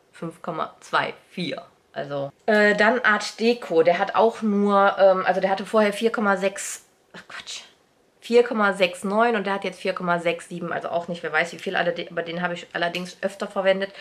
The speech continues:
Hab den nicht geswatcht, weil der halt einfach nur transparent ist. Den habe ich halt verwendet, wenn ich halt einfach,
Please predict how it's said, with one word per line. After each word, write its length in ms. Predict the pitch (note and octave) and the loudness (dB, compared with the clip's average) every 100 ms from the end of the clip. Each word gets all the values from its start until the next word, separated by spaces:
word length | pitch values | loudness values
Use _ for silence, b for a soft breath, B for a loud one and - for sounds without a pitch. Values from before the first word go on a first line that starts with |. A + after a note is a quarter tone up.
| B B | B B
Hab 200 | - G#3 | -4 -4
den 160 | G3+ F#3 | -2 -2
nicht 240 | G#3 - | -2 -6
geswatcht, 500 | F#3+ - F#3 F#3 - | -10 -4 -4 -4 -2
weil 140 | F3 E3+ | 0 0
der 120 | E3+ | 0
halt 200 | E3+ - | -2 0
einfach 240 | F3+ F3+ | -2 -2
nur 160 | F3 E3 | -4 -6
transparent 720 | - E3+ E3+ D#3+ D#3+ F#3+ G3 | -4 -6 -4 -4 -2 -4 -6
ist. 120 | E3+ | -8
Den 140 | E3+ | -4
habe 120 | E3 F3 | -4 -4
ich 120 | E3+ | -4
halt 160 | E3 | -4
verwendet, 400 | - D#3+ E3 F3 | -4 -4 -4 -4
wenn 100 | E3+ | -8
ich 160 | D#3+ D#3+ | -8 -6
halt 160 | D#3 D#3 | -4 -4
einfach, 340 | D#3 E3+ D#3 | -6 -8 -10